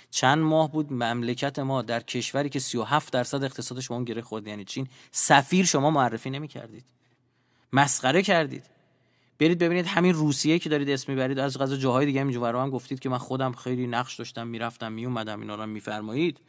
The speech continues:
خب برید ببینید سهم ما از بازار روسیه چقدره. چقدر بارها اینو گفتن آقا ما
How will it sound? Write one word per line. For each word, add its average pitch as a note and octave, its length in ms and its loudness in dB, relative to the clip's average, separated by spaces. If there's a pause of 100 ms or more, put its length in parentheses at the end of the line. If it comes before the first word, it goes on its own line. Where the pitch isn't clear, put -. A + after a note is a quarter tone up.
(400)
خب D#3+ 260 0 (400)
برید E3+ 200 2
ببینید E3 220 0
سهم D#3+ 360 4
ما D3+ 160 4
از C3+ 200 0
بازار C3 320 0
روسیه C3 400 -2
چقدره. C3+ 360 -4
چقدر D#3+ 380 4
بارها D#3 360 8
اینو F3 160 4
گفتن E3 320 0
آقا D#3 200 0
ما D#3 240 0